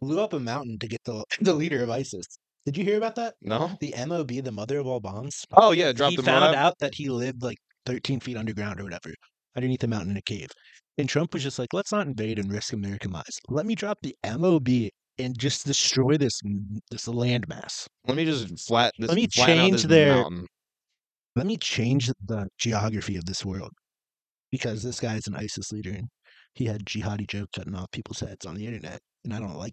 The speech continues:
Speaker 1: that.
Speaker 2: That is,
Speaker 1: <laughs>
Speaker 2: for all the bullshit Trump did or whatever, I'm not praising him,
Speaker 1: Dude, he
Speaker 2: but
Speaker 1: did
Speaker 2: it
Speaker 1: some
Speaker 2: is,
Speaker 1: badass
Speaker 2: that
Speaker 1: military
Speaker 2: is,
Speaker 1: things.
Speaker 2: there's nothing more badass than the American military just being like, "You know what? We're fucking sick of this. I'm not risking in another American life. Drop the biggest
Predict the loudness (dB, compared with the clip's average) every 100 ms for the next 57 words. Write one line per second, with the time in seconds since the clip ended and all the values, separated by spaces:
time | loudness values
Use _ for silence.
0 | -12 -14 2 6 8 8 8 10 10 10
1 | 2 6 8 8 8 6 6 4 4 0
2 | 0 0 2 2 4 6 6 4 2 2
3 | 0 2 2 2 4 6 8 10 10 8
4 | 6 6 6 4 2 -4 2 6 8 8
5 | 6 4 2 4 6 6 4 2 2 2
6 | 2 4 4 4 6 4 2 0 0 2
7 | 4 2 2 0 2 2 2 0 -2 -2
8 | 0 0 -2 -12 -4 2 6 6 6 4
9 | 4 4 2 2 0 2 2 2 2 4
10 | 4 6 6 4 4 2 2 2 4 2
11 | 2 2 4 2 2 2 2 2 4 6
12 | 8 6 2 4 2 4 2